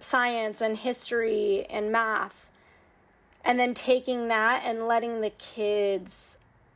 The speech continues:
develop it, and then taking what they say and elevating it with questions. So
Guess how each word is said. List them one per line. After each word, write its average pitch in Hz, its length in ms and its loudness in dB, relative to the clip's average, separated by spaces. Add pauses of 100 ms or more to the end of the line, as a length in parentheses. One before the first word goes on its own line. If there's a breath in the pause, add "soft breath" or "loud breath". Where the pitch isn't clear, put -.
(200)
develop 196 500 0
it, - 220 -4 (480 loud breath)
and 262 160 4
then 262 100 4
taking 240 380 0
what 226 220 2
they 214 260 4
say - 640 -2 (420 soft breath)
and 226 260 0
elevating 220 480 2
it 214 120 -4
with 214 220 -4
questions. - 960 -6 (260 soft breath)
So 220 540 4